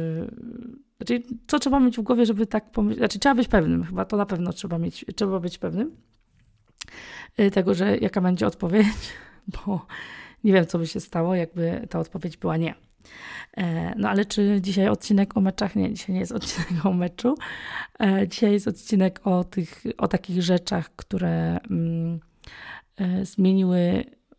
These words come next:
znaczy ja myślałam w moim przekonaniu, że zmienią moje życie,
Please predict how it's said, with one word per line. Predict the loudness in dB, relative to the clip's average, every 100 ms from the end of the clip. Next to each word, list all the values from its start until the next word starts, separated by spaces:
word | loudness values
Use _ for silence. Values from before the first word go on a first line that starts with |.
| _ _ _
znaczy | -8 2
ja | 4 6
myślałam | 4 2 4 4 2
w |
moim | 2 0
przekonaniu, | 0 -2 0 0 -2
że | -4
zmienią | -2 0 2
moje | 2 2
życie, | 0 0 0